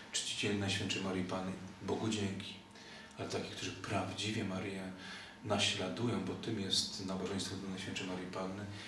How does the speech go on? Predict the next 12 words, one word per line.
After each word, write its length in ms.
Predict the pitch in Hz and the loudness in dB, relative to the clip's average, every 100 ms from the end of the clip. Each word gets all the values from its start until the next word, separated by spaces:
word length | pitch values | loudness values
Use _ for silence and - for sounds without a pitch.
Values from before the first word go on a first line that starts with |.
| - | -8
jest 180 | - 107 | -6 -2
bardzo 320 | 92 95 104 | 0 0 0
mało. 280 | 98 95 92 - - - - - - - - | 0 -2 -4 -8 -12 -16 -14 -12 -12 -14 -8
Jest 180 | - 98 | -4 0
mało 220 | 95 92 | 2 2
tych, 240 | 92 101 101 | 2 0 0
którzy 280 | - 92 | -2 -2
naśladują 420 | 92 92 - 92 92 | 0 -2 -2 -2 0
cnoty 400 | - 107 104 95 | 0 0 -2 -2
Najświętszej 440 | 92 95 92 95 | -2 -2 -2 -2
Marii 200 | 92 92 95 | -4 -4 -4
Panny. 260 | 92 92 | -4 -4